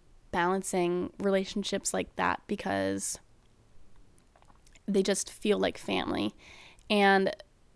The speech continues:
I'm lucky enough to have a family who always welcomes in my friends. Like, my parents met my,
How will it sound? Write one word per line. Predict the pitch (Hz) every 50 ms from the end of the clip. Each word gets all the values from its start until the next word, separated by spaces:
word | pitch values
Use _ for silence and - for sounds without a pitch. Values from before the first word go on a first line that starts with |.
| - _
I'm | - 202 220 202 190
lucky | 190 196 196 - - 220 202
enough | 190 185 175 180 -
to | - 185
have | 180 185 185 180
a | 185
family | 180 - - - 185 185 185 190 190 196 196 196 196 190
who | 170 - 202 196 190 180 180 175 - -
always | 190 190 190 190 190 185
welcomes | 185 175 165 170 - - 180 180 175 175
in | 175 160 160 165 165 196 - - - - - - - - - _ _ _ _ _ - _ -
my | 214 196 190 180 170 147
friends. | 139 - - 151 107 110 127 131 147 - - - - - -
Like, | 190 185 165 - - - - - - - -
my | - 196 196 190 190 196 202 202 208 202 208 208 - - - - -
parents | - - - 196 185 185 190 196 196 -
met | 202 185 180 175 -
my, | 190 190 185 185 180 180